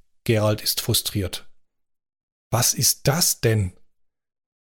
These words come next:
Der klingt mit seinem wolkigen Gerede wie ein Politiker,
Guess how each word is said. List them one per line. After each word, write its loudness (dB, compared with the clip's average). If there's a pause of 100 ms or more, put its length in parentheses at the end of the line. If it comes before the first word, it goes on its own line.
(120)
Der 2
klingt 0
mit 0
seinem 2
wolkigen 2
Gerede 2
wie -2
ein 0
Politiker, -2